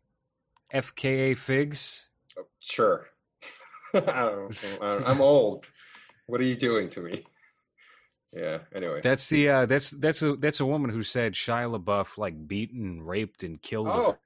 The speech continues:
Speaker 2: oh, okay. Rest in peace, F K A Figs. Is that her name? <laughs> I, I, I might, did I get that
Speaker 1: That's
Speaker 2: right?
Speaker 1: close enough.
Speaker 2: Yeah.
Speaker 1: That's all right. Anyway, uh,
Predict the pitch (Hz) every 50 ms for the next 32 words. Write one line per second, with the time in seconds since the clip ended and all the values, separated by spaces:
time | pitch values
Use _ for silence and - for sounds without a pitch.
0 | _ - - - 175 160 - - _ _ _ - 143 139 - 127 135 160 160 -
1 | _ _ _ _ _ _ _ - 104 110 110 - - 131 - - 135 120 107 -
2 | 107 101 101 - - 107 101 101 98 95 98 98 98 98 _ _ _ _ _ _
3 | - - 110 101 90 85 - - - - - _ _ _ _ _ _ _ _ _
4 | _ _ _ _ _ _ _ - 123 - 131 120 131 123 113 117 139 151 160 -
5 | 143 - 160 139 - 175 - 123 120 - - 113 113 110 113 117 113 - - -
6 | _ - - 104 104 107 113 104 107 104 110 113 117 - - - 160 151 123 -
7 | 110 98 98 95 92 90 95 104 107 104 95 98 117 98 85 80 78 78 85 -
8 | _ _ - 147 147 143 123 113 101 101 101 98 98 _ _ - 123 120 120 117